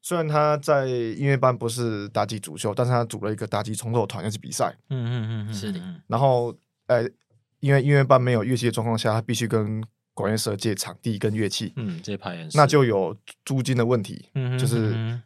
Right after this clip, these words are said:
Speaker 1: 嘿，排练费租金的问题。
Speaker 2: 哦。
Speaker 1: 对，那他就来问我说：“哎，我们这边要不要租金还是什么相关的规定等等？”
Speaker 2: 嗯，嗯，嗯，
Speaker 1: 那
Speaker 2: 嗯。
Speaker 1: 因为我们管乐社其实演出都是在音乐班的场地。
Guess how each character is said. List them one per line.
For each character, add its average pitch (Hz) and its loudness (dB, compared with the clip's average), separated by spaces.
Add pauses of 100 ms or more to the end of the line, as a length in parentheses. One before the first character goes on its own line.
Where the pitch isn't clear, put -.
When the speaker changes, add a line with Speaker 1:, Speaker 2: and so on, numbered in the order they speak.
(100)
Speaker 1:
嘿， 107 -4
排 117 -2
练 117 0
费 117 4
租 117 0
金 110 -2
的 104 -4
问 110 0
题。 - -16 (100)
Speaker 2:
哦。 87 -8 (120)
Speaker 1:
对， - -8
那 120 -2
他 120 0
就 117 -2
来 107 0
问 120 -2
我 92 -6
说 110 -2
：“哎， 120 2 (240)
我 123 -4
们 107 0
这 120 2
边 123 0
要 123 2
不 120 0
要 113 4 (160)
租 117 -4
金 110 -6
还 107 -2
是 107 -2
什 98 -6
么 87 -8
相 107 -2
关 104 0
的 98 -4
规 98 -2
定 92 -8
等 98 -6
等？” 82 -6 (240)
Speaker 2:
嗯， 110 -8
嗯， 104 -8
嗯， 104 -8
Speaker 1:
那 147 6
Speaker 2:
嗯。 101 -4 (220)
Speaker 1:
因 165 2
为 170 8
我 139 6
们 117 4
管 120 4
乐 - 4
社 131 2
其 117 0
实 117 0
演 104 0
出 117 -8
都 117 0
是 113 -4
在 113 2 (720)
音 147 2
乐 131 6
班 113 2
的 101 -6
场 85 -8
地。 107 -8